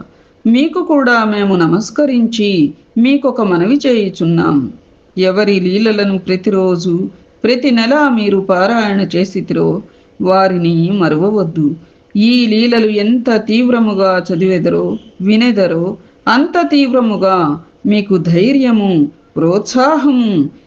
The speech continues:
సాయిబాబా కలగచేసి మీచే సేవ చేయించి మీకు ఉపయుక్తముగా ఉండునట్లు చేయును. ఈ కార్యమందు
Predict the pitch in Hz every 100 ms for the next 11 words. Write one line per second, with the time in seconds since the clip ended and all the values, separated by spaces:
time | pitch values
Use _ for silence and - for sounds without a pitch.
0 | - - 175 180 277 247 233 208 196 175
1 | 170 156 170 240 208 180 170 180 180 156
2 | 143 - - 170 185 226 285 294 269 330
3 | 339 - 226 294 359 311 254 233 214 196
4 | 202 190 175 147 151 - - 190 220 285
5 | 320 277 214 160 - - _ 170 165 269
6 | 320 359 370 330 302 262 226 202 180 196
7 | 254 208 - 170 165 165 156 202 156 147
8 | - - _ _ _ - 165 175 175 170
9 | 160 160 175 180 190 269 285 165